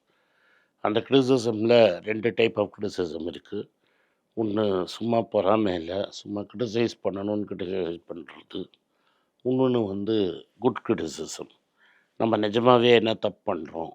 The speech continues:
அப்படிங்கிறதையும் நீங்க பார்க்கணும். So, அது வந்து ப்ரிஷியஸ். இதுல வந்து எனக்கு ஒரு ஞாபகம் வந்தது. அஸ்வின் வந்து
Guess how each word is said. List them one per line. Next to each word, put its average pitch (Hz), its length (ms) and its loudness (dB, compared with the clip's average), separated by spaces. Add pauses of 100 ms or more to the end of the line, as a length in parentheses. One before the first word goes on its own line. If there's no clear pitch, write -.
(200)
அப்படிங்கிறதையும் 92 1160 -2 (500)
நீங்க 92 680 -2
பார்க்கணும். 80 480 -2 (1000)
So, 110 320 0
அது 107 200 0
வந்து 107 400 -2
ப்ரிஷியஸ். - 580 -10 (1120)
இதுல 123 320 6
வந்து 117 280 4
எனக்கு 107 360 2
ஒரு 95 160 -10
ஞாபகம் 95 460 -2
வந்தது. 78 300 -12
அஸ்வின் 120 380 -2
வந்து 87 600 -2